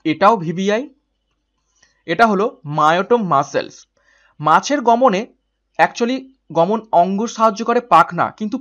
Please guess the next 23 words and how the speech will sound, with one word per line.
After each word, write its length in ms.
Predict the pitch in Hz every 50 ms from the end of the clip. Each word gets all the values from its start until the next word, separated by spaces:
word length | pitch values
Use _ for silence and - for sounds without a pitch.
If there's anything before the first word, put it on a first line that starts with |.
| 269
পাখনাকে 540 | - 170 160 180 - - 240 254 247 262 254
নাড়তে 500 | 208 165 147 151 160 185 202 - - 262
সাহায্য 380 | 262 262 247 262 247 254 262 262
করে 160 | 262 262 254
কোনগুলো? 520 | 262 247 247 247 233 247 262 311 349 - _ _ _ _ _
এই 140 | 151 156 147
myotome 580 | 139 139 135 131 143 147 147 - 202 208 180
মাসলসগুলো 680 | 151 135 135 143 - - 170 170 151 - 156 180 220 226
সাহায্য 420 | 233 - 165 147 156 147 147 160
করে 240 | 156 170 208 247 285 - _ _ _ _ _ _
এই 140 | 156 151 151
পাখনাগুলোকে 640 | 147 147 139 143 143 165 165 165 175 180 185 196
নাড়তে। 480 | 160 143 135 135 131 - - 123 135 - _ _ _ _ _ _
সেই 180 | - 220 226
জন্য 280 | 220 254 269 240 185 147
গমন 340 | 143 151 165 196 226 214 -
অঙ্গ 360 | 139 143 151 156 160 175 240 247
যেমন 280 | 233 233 226 226 220 196 - _ _ _ _ 151
গুরুত্বপূর্ণ, 440 | 147 151 151 147 - 135 127 135 139
সেরকম 400 | 143 - 151 143 139 170 185 185
গমন 420 | 147 143 147 143 147 156 160 170 165 165
অঙ্গে 360 | 160 165 165 175 151 151 151
সাহায্যকারী 760 | 147 - - 196 196 220 214 185 - 214 - 185 165 190 240